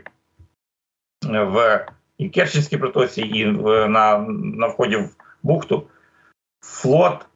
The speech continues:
е, російський можна вибити по одному. І що з ним зараз робити, е, якщо вони вийдуть з Чорного моря в Середземне, вони вже не повернуться. Де його заховати, вони не мають. Вони не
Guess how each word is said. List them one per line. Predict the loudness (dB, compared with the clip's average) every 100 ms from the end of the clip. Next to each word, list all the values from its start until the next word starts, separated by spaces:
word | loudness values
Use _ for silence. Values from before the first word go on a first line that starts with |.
| _ 0
е, | 4 6 4
російський | 2 0 -2 -4 -2 0
можна | 2 2 2
вибити | 2 2 0
по | 2 2
одному. | 2 2 0 -4 -10 _ _ _ _ -4
І |
що | 0 2
з | 4
ним | 4
зараз | 4 4 2
робити, | 0 0 -2 0 0 0 0
е, | 0 -2 -6
якщо | -4 -4 0 0
вони | 2 2
вийдуть | 2 0 0 -2
з | -6 -10 -4
Чорного | -2 2 2
моря | 4 4 2 0 -6
в | -10
Середземне, | -2 0 2 0 -2 -2 0 2 0 -2 -10 -8
вони | -2 0 0
вже | 2 2 2
не | 0
повернуться. | 0 0 0 -2 -6 -16 -20 _ _ _ _ -2
Де | 2
його | 4 4
заховати, | 0 0 2 2 0
вони | -2 0 0
не | 2
мають. | 2 0 0
Вони | -2 -2
не | -2 -4